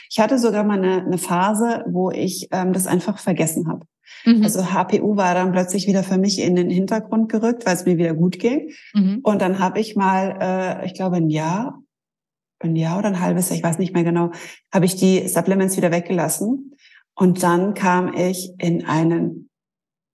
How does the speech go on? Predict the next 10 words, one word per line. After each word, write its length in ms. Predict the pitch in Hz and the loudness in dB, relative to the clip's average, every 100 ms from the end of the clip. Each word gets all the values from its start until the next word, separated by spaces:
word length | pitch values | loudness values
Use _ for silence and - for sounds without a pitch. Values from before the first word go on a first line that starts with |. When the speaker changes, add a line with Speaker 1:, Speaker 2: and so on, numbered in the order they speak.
| _ | _
Speaker 1:
Stress. 540 | - - 196 156 - - - | -12 -2 0 0 -6 -12 -2
Also 220 | 180 175 | 0 2
mein 160 | 175 165 | 2 2
Körper 480 | 247 - 175 165 | 0 0 0 0
hat 140 | 196 180 | -2 0
mir 120 | 185 | 0
wieder 140 | 185 185 | 2 0
ge-, 300 | 160 180 - | -2 -4 -6
gespal-, 600 | 180 - - - 117 - _ | -6 -2 -2 -2 -4 -8 _
gespiegelt, 680 | - 165 - 208 254 269 - | -2 -2 4 4 4 -4 -4